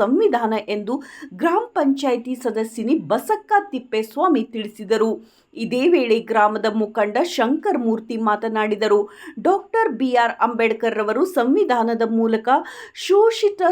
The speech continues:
ಸಮುದಾಯಗಳಿಗೆ ಮೀಸಲಾತಿ, ಸಾಮಾಜಿಕ ನ್ಯಾಯ, ಮಹಿಳೆಯರಿಗೆ ಸಮಾನತೆ, ದುರ್ಬಲ ವರ್ಗದವರಿಗೆ ಶೈಕ್ಷಣಿಕ, ಆರ್ಥಿಕ ಬಲ ನೀಡಲು ಕಾರಣರಾಗಿದ್ದಾರೆ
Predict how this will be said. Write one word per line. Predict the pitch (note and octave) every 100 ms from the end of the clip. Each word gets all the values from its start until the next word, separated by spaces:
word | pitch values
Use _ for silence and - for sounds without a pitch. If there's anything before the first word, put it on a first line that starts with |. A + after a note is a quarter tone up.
| F4
ಸಮುದಾಯಗಳಿಗೆ | D4 B3 A#3 C4 G4+ D4 B3 A3+ A#3+ A3+
ಮೀಸಲಾತಿ, | A#3 A#3 A#3 A3+ G#3+ G#3+ F4 G4+
ಸಾಮಾಜಿಕ | C4 A#3 A3+ A3+ A3+ A3+ A3+ A3+
ನ್ಯಾಯ, | G#3+ G#3 C4 D4
ಮಹಿಳೆಯರಿಗೆ | A3+ A#3 A3 A3+ G#3+ A3 A3+
ಸಮಾನತೆ, | A3 G#3+ A3 G#3+ C#4+ F#4 - - - E3+
ದುರ್ಬಲ | D#4+ F#4+ - G4+ D4+ A#3
ವರ್ಗದವರಿಗೆ | A3+ A3+ A3+ A3 G#3+ C4 D#4+
ಶೈಕ್ಷಣಿಕ, | A3+ G#3+ - B3+ A3+ A3+ C#4 - G#3+ G#3+
ಆರ್ಥಿಕ | A3 - A#3 A#3 F3
ಬಲ | A#3+ G4 F#4
ನೀಡಲು | B3+ A#3 A#3 A#3 C4+
ಕಾರಣರಾಗಿದ್ದಾರೆ | D#4 A4 F#4 A3+ C#4 G4+ D4+ F#3+ A3 A3